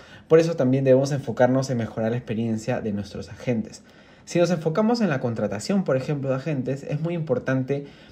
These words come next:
no solo fijarnos en la experiencia, sino ir más allá. También es necesario que, mm,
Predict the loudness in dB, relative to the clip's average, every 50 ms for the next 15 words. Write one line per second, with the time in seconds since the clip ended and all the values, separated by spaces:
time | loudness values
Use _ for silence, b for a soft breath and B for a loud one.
0 | B B 0 2 2 4 4 4 2 2 0 -6 -6 -2 0 0 0 0 0 -2
1 | -2 -2 -4 -4 -6 -4 -6 -6 -8 -4 -2 0 2 2 2 2 0 -4 -8 -8
2 | -8 -6 -4 -2 0 0 0 0 0 0 0 -2 -2 -4 -4 -2 0 0 0 0
3 | -4 B B B B B B B B -4 -2 0 0 2 2 2 2 2 2 0
4 | 0 -2 -2 0 2 2 0 0 -2 -2 0 4 4 6 6 6 6 4 4 2
5 | 0 -4 -6 -6 -8 -8 -8